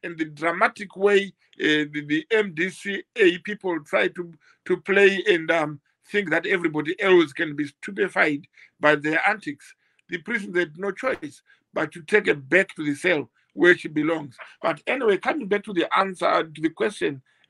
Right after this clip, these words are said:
uh, Marv, um, what we understood is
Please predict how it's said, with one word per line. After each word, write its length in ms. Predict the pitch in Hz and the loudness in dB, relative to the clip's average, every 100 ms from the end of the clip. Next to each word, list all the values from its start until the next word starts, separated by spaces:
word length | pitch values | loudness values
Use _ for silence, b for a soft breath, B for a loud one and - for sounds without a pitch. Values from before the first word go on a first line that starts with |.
| 147 | 4
uh, 100 | 147 | 4
Marv, 460 | 151 175 175 175 _ _ _ _ _ | 6 4 2 0 _ _ _ _ _
um, 480 | 151 170 170 175 170 - _ _ _ _ _ _ _ _ | 2 2 0 -6 -10 -14 _ _ _ _ _ _ _ _
what 260 | 156 226 294 | -4 -4 -4
we 160 | 226 175 - | -10 -14 -4
understood 500 | 233 233 185 220 180 | -2 -2 -6 -10 -6
is 260 | 160 156 | -4 -4